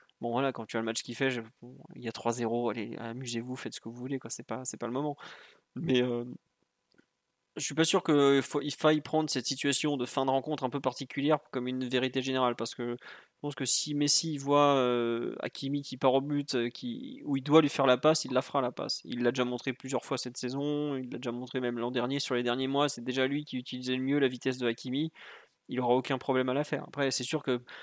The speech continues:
pour Hakimi, ça peut être frustrant, même pour l'autre latéral, hein, que ça soit Bernat, Mendes et tout, évidemment, quand les mecs, ils s'échangent trente passes en quarante-cinq secondes, t'as envie de leur dire, « Bon, vous avez pas joué tous les deux tout le temps. »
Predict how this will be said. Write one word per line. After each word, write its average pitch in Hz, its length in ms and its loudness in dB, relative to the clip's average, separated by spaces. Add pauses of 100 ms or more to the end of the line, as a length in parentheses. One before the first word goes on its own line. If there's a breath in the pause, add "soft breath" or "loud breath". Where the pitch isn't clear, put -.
(180 loud breath)
pour - 140 -6
Hakimi, 139 320 -2
ça 135 140 0
peut 127 100 -2
être 123 120 0
frustrant, 135 420 -2
même 123 160 -2
pour 123 160 -2
l'autre 131 240 0
latéral, 151 400 4
hein, 123 80 -2
que - 60 -6
ça 123 80 -4
soit 120 360 0
Bernat, 120 540 2
Mendes 123 200 -2
et 131 220 0
tout, 156 160 -4
évidemment, 135 380 0
quand 120 100 -6
les 117 100 -2
mecs, 135 180 -6
ils 123 40 -8
s'échangent 127 360 -4
trente 131 260 -4
passes 139 260 4
en 120 360 -4
quarante-cinq 120 400 -2
secondes, 139 340 0
t'as 123 80 -4
envie 120 140 -2
de - 20 -2
leur 123 80 0
dire, « 139 160 0
Bon, 117 500 -4
vous 117 80 -12
avez 120 100 -2
pas 127 100 -2
joué 127 120 -2
tous 131 120 -6
les 123 100 -2
deux 131 100 0
tout 139 120 -4
le 143 40 -6
temps. » 175 220 -2